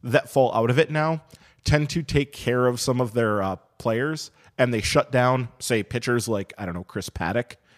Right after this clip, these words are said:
maybe doesn't make a start. Uh, the Reds could potentially be, uh, not giving another start to Sonny Gray. You have teams start to shut guys down and just, like, veterans, th-, okay, you have a slight knock.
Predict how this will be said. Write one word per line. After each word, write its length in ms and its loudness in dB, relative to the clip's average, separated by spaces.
maybe 460 0
doesn't 320 0
make 180 -2
a 60 -6
start. 480 -4
Uh, 180 0
the 220 0
Reds 440 0
could 240 -2
potentially 520 -2
be, 380 -6
uh, 260 -2
not 460 0
giving 240 2
another 220 0
start 300 -4
to 80 -8
Sonny 220 -8
Gray. 500 0
You 200 2
have 300 4
teams 320 2
start 300 2
to 420 4
shut 380 0
guys 300 2
down 420 2
and 120 -2
just, 160 -4
like, 140 0
veterans, 680 0
th-, 120 -4
okay, 280 2
you 120 4
have 120 4
a 60 2
slight 340 0
knock. 460 -2